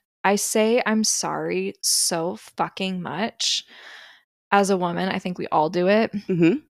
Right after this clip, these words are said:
Speaker 1: For the dumbest stuff. Like, uh, you're literally walking into a bathroom and someone's walking out at the same time as you. And you're like, "Oh, I'm so sorry." It's like,
Speaker 2: Right.
Speaker 1: why do we do that?
Speaker 2: Right.
Speaker 1: What
Speaker 2: "Excuse
Speaker 1: are we
Speaker 2: me."
Speaker 1: sorry about? Like,
Speaker 2: <laughs>
Speaker 1: we're literally, I'm walking into a bathroom.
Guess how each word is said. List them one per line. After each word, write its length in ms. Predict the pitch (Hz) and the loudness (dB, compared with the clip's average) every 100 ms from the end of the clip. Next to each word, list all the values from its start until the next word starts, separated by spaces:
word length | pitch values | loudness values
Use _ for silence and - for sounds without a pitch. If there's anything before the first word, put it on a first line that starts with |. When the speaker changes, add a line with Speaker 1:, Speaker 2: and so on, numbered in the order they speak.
| - | -4
Speaker 1:
For 100 | - | 2
the 140 | 302 277 | 6 8
dumbest 380 | 262 254 240 - | 6 6 2 2
stuff. 480 | 240 175 185 - - | 4 4 2 -10 -2
Like, 260 | 208 196 196 | 2 2 2
uh, 120 | 196 - | -2 -2
you're 260 | 208 208 | 0 2
literally 440 | 202 208 208 202 202 | 2 2 2 2 2
walking 560 | 180 175 180 - 202 | 2 2 2 0 -2
into 320 | 196 190 208 180 | -2 -2 -4 -4
a 60 | |
bathroom 800 | 180 143 180 - 202 202 214 214 - | 0 0 -2 -4 -4 -2 -2 -4 -6
and 360 | 190 180 170 175 | -6 -6 -8 -8
someone's 360 | - 202 196 | -2 -2 -2
walking 340 | 185 170 - 175 | -2 -4 -4 -8
out 100 | 165 | -8
at 80 | 170 | -10
the 60 | |
same 240 | - 175 170 | -10 -10 -8
time 200 | 180 165 | -10 -8
as 180 | 165 | -10
you. 80 | 165 | -10
And 80 | 165 | -6
you're 100 | 190 | -2
like, 160 | 214 - | -2 0
"Oh, 180 | 392 381 | 2 4
I'm 160 | 381 370 | 2 2
so 220 | 359 381 | -2 -2
sorry." 560 | 359 339 359 330 294 320 | 0 0 0 0 -2 -4
It's 80 | - _ _ _ _ | -10 _ _ _ _
like, 100 | 147 | 4
Speaker 2:
Right. 160 | 131 170 | 4 2
Speaker 1:
why 200 | 180 247 | -4 0
do 120 | 392 | 4
we 100 | 415 | 6
do 260 | 196 196 294 | 4 4 2
that? 340 | 226 92 98 - | 4 2 0 4
Speaker 2:
Right. 220 | 170 - _ _ _ _ | 4 4 _ _ _ _
Speaker 1:
What 180 | 208 302 | 6 8
Speaker 2:
"Excuse 300 | 440 427 175 | 10 8 8
Speaker 1:
are 40 | |
we 40 | 165 | 6
Speaker 2:
me." 40 | |
Speaker 1:
sorry 360 | 175 262 359 339 | 8 8 8 6
about? 440 | 220 175 160 175 | 4 4 2 2
Like, 160 | 240 220 | 2 4
Speaker 2:
<laughs> 0 | |
Speaker 1:
we're 200 | 254 254 | 6 6
literally, 680 | 220 220 247 285 285 269 214 - | 4 2 2 0 -2 -6 -6 -2
I'm 220 | 202 196 | -2 -2
walking 540 | 180 185 190 196 214 | 2 4 4 2 -4
into 280 | 185 175 175 165 | -6 -6 -8 -6
a 40 | |
bathroom. 800 | 147 135 - - - 135 180 | -4 -4 -6 -10 -8 -8 -8